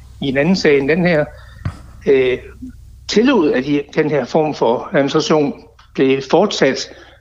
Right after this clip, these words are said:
selvom man vidste, at der kunne snydes, øh, med den. Øh, så der er politisk ansvar, det er klart, hen på en minister. Øh, der er, man kan også godt sige, at, øh, at der er et flertal i Folketinget, der ikke har været sin opgave voksen.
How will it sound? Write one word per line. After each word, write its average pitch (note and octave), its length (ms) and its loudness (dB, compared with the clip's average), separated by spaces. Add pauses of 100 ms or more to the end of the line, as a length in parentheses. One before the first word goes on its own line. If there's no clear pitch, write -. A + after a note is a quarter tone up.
(100)
selvom D#3 200 2
man C#3+ 180 0
vidste, D#3 280 0
at C3 60 2
der C3 100 2
kunne - 200 -12
snydes, D3 400 0
øh, B2+ 200 2
med B2+ 140 -2
den. B2+ 240 -8 (480)
Øh, B2+ 100 0
så B2+ 360 0 (100)
der C#3 60 2
er C3+ 200 2
politisk G#3+ 380 2
ansvar, E3+ 420 2
det E3+ 120 0
er E3 40 0
klart, E3 360 0
hen E3 200 -2
på D#3+ 100 0
en C#3 140 0
minister. F#3+ 460 0 (800)
Øh, C#3 240 4
der D3 60 4 (120)
er, C#3 340 -2 (300)
man D#3+ 180 -2
kan D#3+ 140 0
også - 140 -2
godt F3+ 240 -2
sige, E3+ 520 0
at, - 240 -4
øh, A2+ 140 0 (540)
at C3+ 160 0
der C3+ 60 0
er C3+ 200 2 (160)
et B2 100 -4
flertal D#3 500 0
i A#2+ 100 0
Folketinget, D3 600 0
der C3 60 -2
ikke D3+ 240 2
har C#3 120 2
været A#2+ 180 0
sin A#2 360 0
opgave C#3 400 -2
voksen. E3+ 440 -2